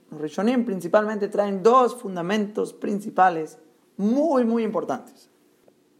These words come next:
Primer fundamento, yo le diría con el pasuk al principio de Parashat Azinu,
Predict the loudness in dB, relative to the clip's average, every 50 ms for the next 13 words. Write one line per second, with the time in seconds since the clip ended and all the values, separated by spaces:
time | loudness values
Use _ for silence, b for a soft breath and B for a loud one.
0 | _ _ _ _ _ _ _ _ _ _ _ _ _ _ _ _ _ _ _ _
1 | -8 -4 0 0 0 0 0 -2 -2 2 4 4 4 4 4 4 4 4 2 0
2 | -4 -14 -20 -20 -20 _ _ _ _ -6 -4 -2 -2 -2 0 0 4 6 6 6
3 | 6 4 0 -8 -6 -4 -2 -2 0 2 2 2 2 0 -2 -8 -18 -20 -20 _
4 | _ _ _ _ -10 -10 -8 -6 -8 -6 -4 -2 0 0 0 0 -2 -2 -4 -4
5 | -4 -4 -4 -4 -2 0 0 0 0 0 -2 -4 -8 -10